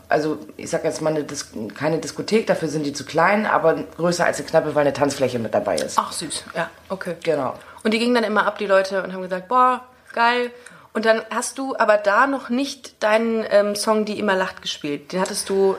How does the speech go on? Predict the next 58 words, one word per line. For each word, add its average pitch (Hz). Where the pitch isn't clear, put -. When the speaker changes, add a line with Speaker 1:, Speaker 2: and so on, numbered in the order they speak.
Speaker 2:
den, 196
der 190
ist, -
das -
war 190
ganz 190
viel -
später. 175
Speaker 1:
Äh, -
doch, 214
hab 170
ich -
doch. 226
Speaker 2:
Ach 247
so. 370
Speaker 1:
Ähm, 190
weil 165
ich 165
hatte 202
davon 196
eine 180
gebrannte 180
C 165
D 185
damals 226
und 202
davon 180
Speaker 2:
Ja. 208
Speaker 1:
hab 185
ich 170
auch 165
ein 165
paar -
verschenkt. 190
Speaker 2:
Hab 208
ich 214
gelesen. 208
Speaker 1:
Und -
Speaker 2:
Ja. 190
Speaker 1:
darüber 208
ist -
es 160
ja 151
dann 143
erst 139
ins 143
Speaker 2:
Ja. 202
Speaker 1:
Internet 170
nachher 123
gekommen. 127
Das 147
hab 156
ich 156
ja 151
selber 180
nicht 131
mal 131
reingestellt. 123